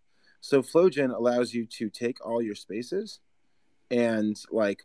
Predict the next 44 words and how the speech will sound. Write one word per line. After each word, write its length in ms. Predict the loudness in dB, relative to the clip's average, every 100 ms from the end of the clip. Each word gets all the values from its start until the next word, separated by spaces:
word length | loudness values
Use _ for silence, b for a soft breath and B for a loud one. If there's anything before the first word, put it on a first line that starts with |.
| _
put 180 | -4 0
them 160 | 0 0
up 160 | 0
on 100 | -4
a 40 | -2
profile, 680 | 0 2 2 2 2 -2 -4
and, 160 | -4 -2
like, 180 | -4
you 60 | -4
can 140 | 0
listen. 260 | 0 -2 -2
It 60 | 0
automatically 380 | 0 -2 -4
downloads 340 | -2 -2 -2 -8
all 60 | -10
your 60 |
Twitter 220 | -6 -6
spaces, 380 | -6 -8 -10 -12
and 60 | -12
you 60 |
can 120 | -8 -6
listen 260 | -4 -6
and, 100 | -4
like, 160 | -4 -4
comment 380 | -4 -4 -2 -2
on 200 | -2 -2
them 160 | -4
and, 120 | -4 -2
like, 280 | -4 -4 -16 _ _ _ -2
you 100 | 4
know, 120 | 6
like, 220 | 6 4
comment 300 | 0 0 2
on 100 | 0
time 220 | 0 0 0
codes 320 | 0 -2 -2
and 80 | -4
shit 160 | 0
like 140 | -2 2
that. 160 | 2
Like, 160 | 2 -4
it's 320 | -6 -8 -14 _ -18 -4
next 300 | -4 -2 -2
level. 320 | -2 -4